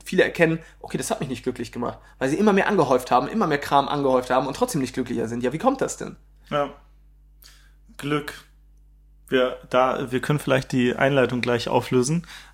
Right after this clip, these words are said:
Speaker 2: ähm, weil bei uns findet relativ viel Glück statt, ähm, gerade zumindest. Ähm, aber wir hatten ja ursprünglich die Frage oder, oder diesen Glaubenssatz, Arbeit muss hart sein. Und da will ich nochmal zurück. Ist es, also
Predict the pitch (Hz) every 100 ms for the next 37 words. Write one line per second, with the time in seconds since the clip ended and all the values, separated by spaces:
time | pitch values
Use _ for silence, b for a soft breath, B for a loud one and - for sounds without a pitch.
0 | - 117 117 113 113 113 - - B B
1 | - 113 110 110 117 135 - 135 120 -
2 | 135 131 - - - 226 123 117 - -
3 | 143 - - 123 120 117 113 123 135 131
4 | 120 120 156 - B B B B 120 131
5 | 127 123 139 147 127 - 147 156 160 143
6 | 135 139 120 131 131 135 135 131 131 120
7 | 117 113 110 113 113 117 131 139 - 127
8 | - - 123 139 135 127 - 123 131 131
9 | - - B B B - 135 131 135 131
10 | 120 117 120 127 127 123 123 - 120 110
11 | - _ _ _ _ - 156 - 165 -
12 | - - 127 127 120